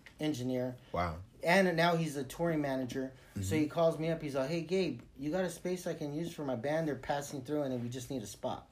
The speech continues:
Speaker 2: Boom.
Speaker 1: And I was like, "Yeah, bro." And I, I mean, it wasn't clean or anything, so I had to hire somebody to come and clean it out for
Speaker 2: But,
Speaker 1: me.
Speaker 2: bro, before you had the studio here, where did you allow me and my band to come play at?
Speaker 1: Oh, my house.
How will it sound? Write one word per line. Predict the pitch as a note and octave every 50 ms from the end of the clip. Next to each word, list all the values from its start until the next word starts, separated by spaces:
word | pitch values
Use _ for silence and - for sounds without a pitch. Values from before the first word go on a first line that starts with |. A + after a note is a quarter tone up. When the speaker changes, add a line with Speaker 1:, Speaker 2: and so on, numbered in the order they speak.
| - -
Speaker 2:
Boom. | - E3 E3+ A2 F2 F2 - - - - _ _ - - - -
Speaker 1:
And | - B2+
I | D3 D3+
was | C#3 C3+
like, | D3+ C#3+ C3 - - - -
"Yeah, | B2+ G#3 A#3+ G#3
bro." | E3+ C#3+ E3 F3 G3+ A3+ A#3 - - - - - -
And | - E3 F3+
I, | F#3 G3 F#3
I | E3+ E3+ F3+
mean, | F#3 G3+ G3
it | G3 G#3+
wasn't | C4+ B3+ A3+ G3 G3 -
clean | - - A3 A#3 A3+
or | G#3 G3
anything, | A3 B3 C4 G#3+ G#3+ F#3+
so | E3+ F3 F3+
I | F3+
had | G3
to | F#3+ F3
hire | E3+ F3+ F3+ F#3+
somebody | F#3+ F#3+ F#3+ F#3 F3+ E3+
to | E3+ E3+
come | F#3 F3
and | F3 E3
clean | - - F3 E3+
it | D#3+ D#3+
out | D#3+ E3+
for | F3 G#3
Speaker 2:
But, | G3+ D#3+
Speaker 1:
me. |
Speaker 2:
bro, | D#3 G#3 B3 B3 F#3 - - -
before | - F3+ F3+ - - G3+ A#3+ B3+
you | C4 A#3 A#3 A3
had | G#3+ A3 -
the | - G3
studio | - - G3 G3+ F#3+ G3 F#3 F3
here, | E3 E3+ - A#3 A#3 F#3 D#3+ E3 F3+ G3+ - - - - - - - - - - - - - - - - -
where | C3+ F3+ A3+ C4
did | A3+ A#3+ G#3 F#3
you | G#3+ A3
allow | G#3+ G#3 F#3 F#3 F3+
me | E3+ D#3 E3+ F#3 F#3+
and | F3 D#3+
my | D3+ E3+ F#3 G#3 G#3
band | E3+ F3+ F3 D#3+ D3+
to | D3 B2+
come | - D#3 C3+ C3
play | B2 C3+ A#2+ A2+ F#2+
at? | F#2 E2 D2 - - - -
Speaker 1:
Oh, | A#3+
my | G3 E3 D#3+ D#3
house. | F#3 A#3 - - - - -